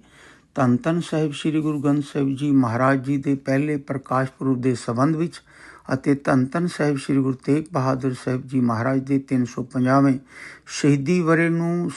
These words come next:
ਸਮਰਪਿਤ ਫ੍ਰਿਜ਼ਨੋ ਅਤੇ ਨਾਲ ਲੱਗਦੇ ਸਾਰੇ ਸ਼ਹਿਰਾਂ, ਕਲੋਵਿਸ,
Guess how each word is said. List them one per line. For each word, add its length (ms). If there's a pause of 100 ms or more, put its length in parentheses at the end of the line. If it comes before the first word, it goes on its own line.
(100)
ਸਮਰਪਿਤ 600
ਫ੍ਰਿਜ਼ਨੋ 640
ਅਤੇ 200
ਨਾਲ 440
ਲੱਗਦੇ 420 (480)
ਸਾਰੇ 440
ਸ਼ਹਿਰਾਂ, 480
ਕਲੋਵਿਸ, 500